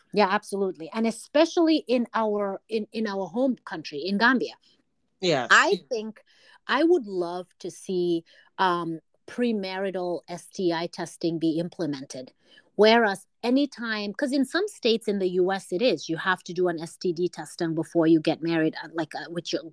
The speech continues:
Speaker 1: go get your license and stuff like that in the court. Some, some states
Speaker 2: Mm-hmm.
Speaker 1: require it. Not
Speaker 2: Mm-hmm.
Speaker 1: all, but some do in the U S. I would like to see something like that implemented in the Gambia because we live in a polygamous society. I'll say that again.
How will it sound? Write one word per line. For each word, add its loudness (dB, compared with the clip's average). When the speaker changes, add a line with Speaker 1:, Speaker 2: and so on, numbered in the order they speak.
Speaker 1:
go 8
get -2
your 0
license -4
and -14
stuff -6
like -8
that -6
in -14
the -16
court. 2
Some, -2
some -2
states 2
Speaker 2:
Mm-hmm. 0
Speaker 1:
require 2
it. -14
Not 8
Speaker 2:
Mm-hmm. 8
Speaker 1:
all, 4
but -8
some -4
do -2
in -4
the -6
U -4
S. -6
I 2
would 4
like 0
to -10
see -4
something -2
like -4
that -2
implemented -4
in 0
the -4
Gambia 0
because 4
we 6
live 0
in -2
a -4
polygamous -4
society. 4
I'll 2
say 4
that 2
again. 4